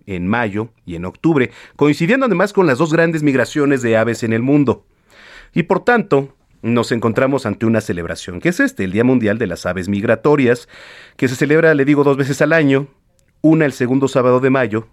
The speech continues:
que es hoy, y la otra el segundo sábado del mes de octubre, coincidiendo las dos con las grandes migraciones. Debido a la estrecha relación existente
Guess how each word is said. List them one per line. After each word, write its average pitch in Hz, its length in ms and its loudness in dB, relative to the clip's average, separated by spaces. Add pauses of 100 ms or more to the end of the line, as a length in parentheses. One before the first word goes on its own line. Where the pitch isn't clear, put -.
que - 120 -10
es - 140 -6
hoy, 107 260 0 (240)
y 120 120 -2
la 120 80 2
otra 120 180 0
el 120 60 -4
segundo 110 360 -2
sábado 104 360 -2
del 87 180 -10
mes 92 220 -8
de 110 80 2
octubre, 185 580 0 (400)
coincidiendo 135 580 2
las 113 200 0
dos 160 420 -2 (320)
con 101 220 -2
las 92 180 -4
grandes 117 400 -2
migraciones. 92 640 -6
Debido 160 400 0
a 160 60 4
la 127 100 0
estrecha 139 420 -4
relación 127 440 0
existente 117 680 -4